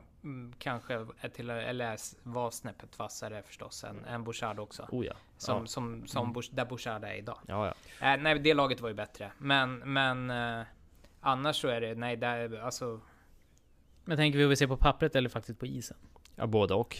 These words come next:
Speaker 1: Ja,
Speaker 3: Ja.
Speaker 1: både och,
Speaker 2: Eh,
Speaker 1: skulle jag också säga.
Speaker 3: Ja.
Speaker 2: Det finns ju egentligen inget lag som har presterat någon hockey värd i övre halvan i Hockeyallsvenskan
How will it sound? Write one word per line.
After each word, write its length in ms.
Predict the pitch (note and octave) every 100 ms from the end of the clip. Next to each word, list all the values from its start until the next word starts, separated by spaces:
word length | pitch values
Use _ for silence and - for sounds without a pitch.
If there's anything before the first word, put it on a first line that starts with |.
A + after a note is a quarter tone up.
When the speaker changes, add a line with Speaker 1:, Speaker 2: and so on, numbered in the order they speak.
| -
Speaker 1:
Ja, 80 | B2+
Speaker 3:
Ja. 60 | B2
Speaker 1:
både 180 | A#2 A2+
och, 120 | A2
Speaker 2:
Eh, 200 | A2+ G#2
Speaker 1:
skulle 120 | G2+ B2+
jag 60 | A#2
också 280 | - A#2
säga. 260 | A2+ A#2+ G2+ - - - _ _ - - - - - - -
Speaker 3:
Ja. 380 | - B2 A#2+ C3 - - - - - - -
Speaker 2:
Det 240 | - B2
finns 240 | A#2 A#2+ -
ju 120 | B2+
egentligen 340 | A#2+ A#2 B2+ A#2+
inget 280 | A2 C#3+
lag 260 | A2+ G2 F#2
som 180 | G#2 G2
har 280 | G2 F#2+ F2+
presterat 600 | - F#2+ - G2 F#2 -
någon 240 | A2 B2
hockey 460 | G2 F#2+ - F2 D2+ - - -
värd 340 | - G2 F2+ F2+
i 80 | F2+
övre 300 | F#2 F2 F#2
halvan 580 | F#2+ F#2 G#2 G2+ E2+ -
i 340 | F#2+ E2+ -
Hockeyallsvenskan 880 | G#2+ G2 - F2+ A#2 G#2+ - - C2